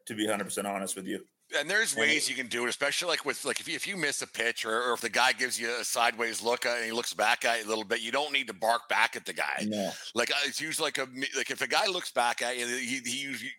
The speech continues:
Speaker 2: you're, he's usually right, right? Like, it's
Speaker 1: Yeah.
Speaker 2: just, it's like, "Ooh, you missed that one." Or, or, or a catcher might say something, a catch, and your catcher can be your best friend throughout a game. And, and I usually, like, if it's a pitch, uh, like, the second out of an inning, and I, I call a, a pitch out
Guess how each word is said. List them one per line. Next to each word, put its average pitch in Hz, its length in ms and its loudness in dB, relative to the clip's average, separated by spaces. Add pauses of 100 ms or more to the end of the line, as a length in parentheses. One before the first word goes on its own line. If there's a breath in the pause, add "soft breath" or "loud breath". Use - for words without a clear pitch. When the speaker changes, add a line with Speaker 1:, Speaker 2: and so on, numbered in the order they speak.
(140)
Speaker 2:
you're, 135 180 -2 (220)
he's 135 240 -4
usually 123 320 -2
right, 107 260 2 (160)
right? 104 180 2
Like, 104 140 -4
it's 117 140 2
Speaker 1:
Yeah. 123 80 0
Speaker 2:
just, - 160 -4 (180 loud breath)
it's - 120 -8
like, 90 100 -6
"Ooh, 135 200 -2 (160)
you 92 80 -18
missed 117 180 -2
that 113 220 4
one." 98 160 0
Or, 104 140 -2
or, 107 240 2
or 110 140 0
a - 100 0
catcher 135 260 0
might 117 220 0
say 117 160 -2
something, 113 260 -2
a 107 40 -8
catch, - 280 -2 (240 loud breath)
and 123 80 -2
your 127 120 -4
catcher - 320 0
can 123 160 -2
be 120 80 -2
your 113 100 0
best 110 280 0
friend 117 220 0
throughout 110 240 0
a 98 40 -4
game. 123 320 0
And, 107 100 -4 (300 loud breath)
and 110 100 0
I 120 140 6
usually, 147 400 -2
like, 123 180 0
if 117 140 -4
it's 110 120 -2
a 113 60 -4
pitch, - 340 -2 (240 loud breath)
uh, 107 200 2 (160)
like, - 140 -4
the - 80 -6
second 127 360 0
out 123 140 2
of 113 60 0
an 113 100 0
inning, 113 340 0 (140)
and 104 100 0
I, 104 220 2
I 110 80 0
call 113 340 2
a, - 300 -2
a - 20 2
pitch 117 300 -4
out 117 180 2